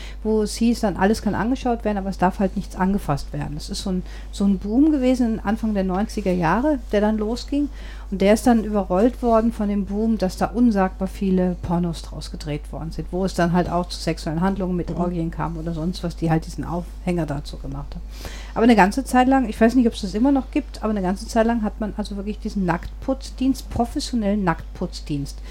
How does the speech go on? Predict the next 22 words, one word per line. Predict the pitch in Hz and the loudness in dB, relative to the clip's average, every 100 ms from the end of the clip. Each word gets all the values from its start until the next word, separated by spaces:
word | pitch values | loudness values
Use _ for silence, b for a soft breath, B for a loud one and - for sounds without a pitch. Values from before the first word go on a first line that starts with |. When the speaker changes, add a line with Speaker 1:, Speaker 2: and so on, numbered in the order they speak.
| B B B - - - | B B B -14 -6 0
Speaker 1:
nach | 185 | 2
Hause | 180 170 175 | 2 0 -2
kommen | 170 170 | -6 -4
lassen | 147 139 - | -4 -6 -6
können. | - | -2
Speaker 2:
Kriegst | 131 - | 0 0
du | |
bestimmt | 165 - 185 160 | -2 0 0 0
auch | 135 | 2
noch. | 190 135 - | 0 0 0
Speaker 1:
Mit | 202 - | 0 2
Sicherheit | 196 202 196 | 4 4 4
gibt's | - - | 0 -2
das | 160 - | -2 -2
heute | 143 135 | -4 -6
immer | 143 | -8
noch, | 139 139 | -8 -10
bin | - 160 | -8 -6
ich | 143 | -6
auch | |
von | - 143 | -8 -10
überzeugt. | 135 147 - 147 | -10 -10 -10 -12